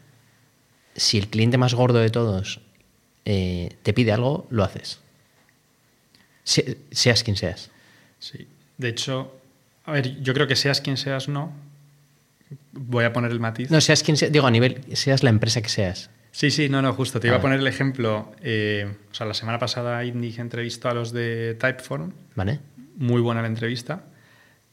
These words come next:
Speaker 2: Em, y le hacen esta pregunta, ¿no? Dicen, "Nike te llega", encima como habla Bernat, eh, "te pone medio millón de euros encima de la mesa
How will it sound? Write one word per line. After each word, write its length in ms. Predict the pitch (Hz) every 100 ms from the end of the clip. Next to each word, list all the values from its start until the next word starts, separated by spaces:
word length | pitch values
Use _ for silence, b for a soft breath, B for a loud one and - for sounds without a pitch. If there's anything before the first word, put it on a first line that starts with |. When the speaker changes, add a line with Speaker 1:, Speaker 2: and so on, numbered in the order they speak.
| _
Speaker 2:
Em, 540 | 123 113 107 104 101 104 - _ _
y 140 | 117 107
le 80 | 101
hacen 220 | 101 110
esta 160 | -
pregunta, 400 | 110 101 104 101
¿no? 180 | 104 180 - -
Dicen, 440 | 104 107 101 101
"Nike 400 | 117 143 165 - - _
te 140 | - 113
llega", 420 | 131 147 170 220 - _ _ _ _ _ _
encima 300 | - 110 104
como 140 | 107
habla 140 | 107 104
Bernat, 360 | 104 104 104 - _ _
eh, 600 | 120 110 107 107 107 110 -
"te 100 | 110
pone 260 | 127 139
medio 360 | 143 139 139 139
millón 360 | 135 127 135 135
de 60 |
euros 240 | 135 131 131
encima 280 | 113 123
de 40 | 120
la 100 | 120
mesa 460 | 143 147 185 220